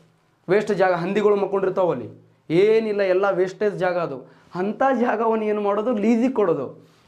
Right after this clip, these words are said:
ಲೀಸಿಗೆ ಕೊಟ್ಟಾಗ ಏನಂತಂದ್ರೆ ಅವ್ರು lease ತೊಗೊಂಡಿರುವಂಥ company, ಇದೇ ಕಂಪ್ನಿಯವ್ರು ಏನು ಮಾಡೋದು? ಒಂದು ಏನಂತಂದ್ರೆ ಅಲ್ಲಿ ಶಾಪಿಂಗ್ ಏನ್ ಮಾಡ್ಬೋದು, ಒಂದು shed ಅನ್ನ ಹಾಕೊಂಡು ಏನಂತಂದ್ರೆ ಒಂದು, ಆ, ಶಾಪಿಂಗ್ ಮಾಲ್ ತರ ಏನಂತಂದ್ರೆ ಅವ್ರು ಮಾಡ್ಬೋದು. ಎಲ್ಲ ಏನಂತಂದ್ರೆ ಮೆಟೀರಿಯಲ್ಸ್‌ಗಳನ್ನು ಮಾರ್ಬೋದು ಅವ್ರು.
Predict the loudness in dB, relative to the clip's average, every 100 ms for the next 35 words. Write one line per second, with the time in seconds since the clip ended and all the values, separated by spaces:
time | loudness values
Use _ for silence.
0 | -4 0 0 0 0 0 2 0 2 0
1 | -2 -4 -6 -2 -4 -4 -14 -2 0 0
2 | -2 -4 -4 -4 -2 0 -2 -2 -2 -4
3 | -4 -6 -2 0 2 0 -2 -2 0 0
4 | 0 0 0 2 0 -2 -14 -6 -2 0
5 | 0 -2 -4 -2 2 2 0 -8 -20 _
6 | -4 -2 -2 -2 -2 -2 -6 -4 -4 -4
7 | -4 -2 0 0 0 -2 -4 -6 -2 0
8 | 2 2 0 -2 -2 -2 -2 -2 0 2
9 | 0 0 2 0 -2 -14 -6 -4 0 0
10 | 0 0 0 0 2 2 2 2 0 2
11 | 2 0 -2 0 0 0 0 0 0 -2
12 | -2 -4 0 2 2 0 -4 -4 -2 -2
13 | -2 -4 -2 -2 0 0 0 0 -2 -2
14 | -6 -8 -14